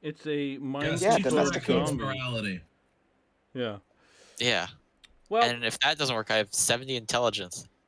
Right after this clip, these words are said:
Speaker 1: well, we should come back to that. Um, right now, everyone needs to give me a chant or an occult, sorry, an occult check.
Speaker 4: <sighs> There it is.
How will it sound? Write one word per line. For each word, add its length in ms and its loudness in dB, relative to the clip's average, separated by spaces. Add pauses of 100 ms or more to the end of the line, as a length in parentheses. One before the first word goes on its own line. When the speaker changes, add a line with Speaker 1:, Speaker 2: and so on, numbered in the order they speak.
(240)
Speaker 1:
well, 260 -4
we 80 -2
should 240 -10
come 180 -6
back 260 -6
to 100 -4
that. 360 -6 (760)
Um, 560 -6
right 240 -4
now, 460 -6
everyone 320 -4
needs 180 -10
to 60 -18
give 140 -6
me 120 -6
a 60 -8
chant 640 -10 (480)
or 160 0
an 80 0
occult, 360 -4
sorry, 200 -6
an 80 -6
occult 400 -10 (140)
check. 280 -14 (1700)
Speaker 4:
<sighs> 300 -4
There 200 -8
it 60 -14
is. 380 -16